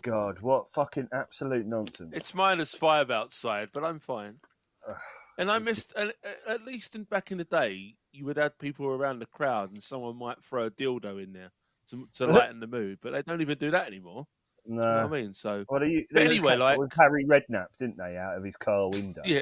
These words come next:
Speaker 2: out of his
Speaker 1: So
Speaker 2: car window. But anyway, like, transfer-wise, it annoys me. The, I suppose it's the ignorance of, of supporters out there who just demand things without thinking anywhere beyond it.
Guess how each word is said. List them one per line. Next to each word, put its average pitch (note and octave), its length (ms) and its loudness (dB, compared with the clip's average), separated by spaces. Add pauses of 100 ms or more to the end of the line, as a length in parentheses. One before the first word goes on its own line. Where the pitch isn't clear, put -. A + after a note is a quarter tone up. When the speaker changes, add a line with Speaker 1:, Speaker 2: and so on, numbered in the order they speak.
(120)
Speaker 2:
out D3+ 160 4
of C#3 40 -2
his C#3 100 -2
Speaker 1:
So - 120 -8
Speaker 2:
car C3 200 4
window. A#2 340 -8 (880)
But G#3+ 220 4
anyway, A3 340 4
like, C#3+ 240 4
transfer-wise, A#2 1120 -4 (260)
it E3 160 0
annoys E3 520 0
me. G#2 180 -4 (140)
The, B2 540 -8 (140)
I C#3 80 -2
suppose D#3 480 -2
it's D#3 180 -8
the D#3 220 -2
ignorance G#2+ 640 -8
of, A#2 220 -10 (120)
of C3 240 -4 (160)
supporters D#3 640 -4
out A2 220 2
there A2 120 -8
who G#2+ 120 -4
just - 240 -16
demand C3+ 540 0
things G2 420 -10 (360)
without C3+ 340 4 (240)
thinking B2+ 580 -6
anywhere B2 400 0
beyond A2+ 440 -6
it. F#2+ 140 -14